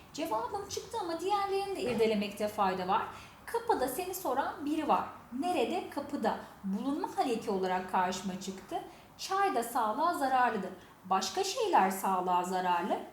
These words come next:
çay da zararlı. Bağlaç olarak kullanılmış. Doğru bir kullanım. Yahya Kemal'de mücadele ruhunu görüyoruz. Kimde mücadele ruhunu görüyoruz? Yahya Kemal'de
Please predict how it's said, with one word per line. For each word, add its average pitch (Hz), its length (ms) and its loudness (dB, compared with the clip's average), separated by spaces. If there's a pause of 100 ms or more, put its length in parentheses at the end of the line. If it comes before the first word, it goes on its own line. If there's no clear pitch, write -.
(120)
çay 587 380 -2
da 277 140 0
zararlı. 185 600 2 (260)
Bağlaç 208 420 0
olarak 208 400 0
kullanılmış. 185 600 -4 (180)
Doğru 196 320 0
bir - 260 -2
kullanım. 185 480 -4 (520)
Yahya 330 600 0
Kemal'de 370 640 0
mücadele 311 560 0
ruhunu 269 340 -2
görüyoruz. 269 380 -2 (340)
Kimde 480 460 -2
mücadele 196 640 2
ruhunu 190 360 0
görüyoruz? 185 600 0 (300)
Yahya 196 480 0
Kemal'de 190 720 0